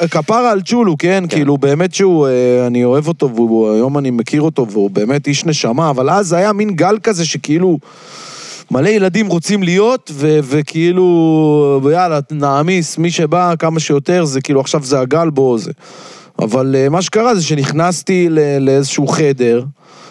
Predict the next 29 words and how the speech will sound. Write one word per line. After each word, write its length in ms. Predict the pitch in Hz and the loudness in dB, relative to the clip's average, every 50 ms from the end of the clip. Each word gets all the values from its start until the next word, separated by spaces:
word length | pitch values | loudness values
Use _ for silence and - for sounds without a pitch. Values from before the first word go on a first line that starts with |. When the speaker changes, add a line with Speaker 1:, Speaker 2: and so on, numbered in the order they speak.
| - - | -16 -10
Speaker 1:
שבחדר 800 | - - 127 123 127 127 127 127 - 165 175 175 170 170 165 147 | -6 -2 -2 0 0 -2 -2 -2 0 0 0 0 0 0 0 0
היה, 520 | 143 143 156 160 160 160 156 156 156 151 147 147 143 143 139 139 139 135 - | 0 0 0 0 2 2 2 2 2 2 2 2 0 0 0 0 0 0 0
היו, 260 | 135 135 139 156 160 160 151 151 | 0 0 2 2 0 0 0 -2
היה 380 | 160 151 143 139 135 143 151 151 | -2 0 0 0 0 0 0 0
נימי 340 | 147 156 165 170 160 151 | 0 0 -2 0 -2 -2
נים 240 | 151 147 143 135 135 131 | -2 0 -2 -2 0 0
ואורי 280 | 127 139 156 175 185 180 | 2 2 2 0 -2 -2
שוחט. 440 | - 233 233 226 - - 151 120 | 0 0 0 0 -2 -4 -4 -4
Speaker 2:
שהם 160 | 113 - 107 104 | -2 -2 0 0
היו 100 | 107 101 | 0 0
השופטים? 460 | 92 - - - - 143 156 185 196 - _ - - | -2 -4 -6 -4 -2 -2 -2 -2 -6 -10 _ -8 -2
Speaker 1:
כן, 300 | - 208 247 269 254 240 196 | 0 0 2 2 0 0 0
הם 180 | 190 190 185 180 | -2 -2 -2 -2
כאילו 260 | 160 214 233 226 233 220 | -2 0 2 2 2 2
עשו 180 | 180 - 247 | 0 0 0
לי 80 | 240 247 | 0 0
מבחן 400 | 233 233 185 - - 254 269 254 247 | 0 -2 -2 0 0 0 0 0 0
כזה, 180 | 247 233 196 180 | 0 0 2 2
אודישן. 540 | 160 160 156 220 247 226 - - 170 131 110 95 - _ _ _ _ _ _ _ _ _ _ _ _ _ - - - - - - - - - - | 0 0 0 0 0 0 0 0 -2 -2 -4 -6 -14 _ _ _ _ _ _ _ _ _ _ _ _ _ -20 -18 -18 -18 -20 -20 -20 -12 -6 -2
ואז 220 | - 151 175 175 | -2 0 0 0
הם 80 | 196 208 | 2 2
אמרו 140 | 226 240 | 2 2
לי, 80 | 240 208 | 2 2
"תעשה 260 | 165 165 151 143 202 | 0 0 0 0 -2
פרי 240 | 185 - 214 277 277 | -2 0 0 0 0
סטייל." 340 | - - - 156 123 95 - - - - - - - - - - - - | 0 0 -2 -2 -2 -4 -6 -10 -8 -6 -6 -6 -8 -10 -14 -10 -6 -6
Speaker 2:
<laughs> 520 | 143 - - - 131 117 - - 147 120 | -6 -6 -6 -8 -8 -6 -4 -4 -2 0
Speaker 1:
ואני 260 | 123 131 143 175 196 185 | 0 0 0 0 0 0
כזה, 360 | 196 202 180 165 185 175 | 0 -2 0 0 0 0